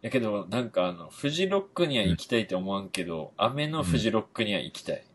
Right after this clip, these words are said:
Speaker 1: なんか、わかる？この、俺の気持ち。
Speaker 2: えーっと、雨の環境で野外で見たいってこと？
Speaker 1: そうそうそうそうそう。
Speaker 2: あの、あの環境で。
Speaker 1: うん。いや、めっちゃ良かった、今日見てて。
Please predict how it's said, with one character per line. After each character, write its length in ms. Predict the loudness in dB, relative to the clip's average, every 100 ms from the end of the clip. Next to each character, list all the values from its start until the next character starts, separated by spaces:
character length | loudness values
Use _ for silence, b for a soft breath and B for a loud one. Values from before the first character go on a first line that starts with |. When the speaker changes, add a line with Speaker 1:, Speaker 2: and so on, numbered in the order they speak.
| _ _ _ _
Speaker 1:
な 60 | -12
ん 20 |
か、 160 | -10 -4
わ 120 | 4
か 100 | 4
る？ 160 | 4 -6
こ 120 | -12
の、 140 | -12 -8
俺 140 | -8
の 80 | -8
気 120 | -12 -20
持 100 | -14
ち。 260 | -14 -14 _ _ _ _ _ _ _ _ _ _ _ _ _ _
Speaker 2:
え 20 | 4
ー 500 | 8 8 10 8 6
っ 20 | 6
と、 400 | 10 12 10 6 _ _ _
雨 300 | 8 10 12
の 100 | 10
環 240 | 8 6 10
境 180 | 10
で 140 | 12 12
野 160 | 10
外 240 | 10 8 6
で 140 | 2
見 100 | 0
た 120 | 4
い 20 | 4
っ 40 |
て 60 | 2
こ 100 | 0
と？ 20 |
Speaker 1:
そ 80 | 0
う 40 |
そ 140 | 0
う 20 | 2
そ 80 |
う 60 | 4
そ 140 | 4 0
う 40 | -2 -20 -12
そ 120 | -2
う。 20 |
Speaker 2:
あ 80 | 4
の、 0 |
あ 20 |
の 100 | 4
環 240 | 6 4 6
境 220 | 4 2
で。 120 | 0
Speaker 1:
う 100 | -4
ん。 40 | -10
い 40 | -14 _ _ _ _ _ _ _ _ _
や、 80 | -20 -18
め 100 | -12
っ 20 |
ち 100 | -4
ゃ 20 |
良 80 | -4
か 100 | -4
っ 40 | -8
た、 100 | -16 -18 -16
今 120 | -18
日 60 | -20 -20
見 60 |
て 160 | _
て。 100 | -20